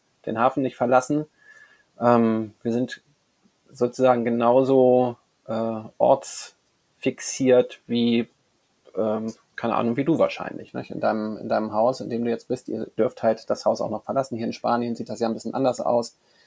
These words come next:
Ähm, wir dürfen nicht raus, es sei denn, wir gehen einkaufen und das auch nur einzeln. Ähm, ja, und ich hab, äh, eben verstanden, dass,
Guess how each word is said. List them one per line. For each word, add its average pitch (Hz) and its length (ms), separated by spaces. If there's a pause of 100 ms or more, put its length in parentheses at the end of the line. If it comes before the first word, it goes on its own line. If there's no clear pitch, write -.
(420)
Ähm, 107 440 (280)
wir 113 420 (480)
dürfen 123 640
nicht 117 340 (100)
raus, 131 380
es - 160
sei 123 140
denn, 120 140
wir 117 80
gehen 117 220
einkaufen 131 540
und 110 160
das - 300
auch - 180
nur - 180
einzeln. 160 540 (1160)
Ähm, 117 380 (2250)
ja, 135 140
und 107 140
ich - 100
hab, - 400
äh, 139 300
eben 147 160
verstanden, 143 680
dass, - 360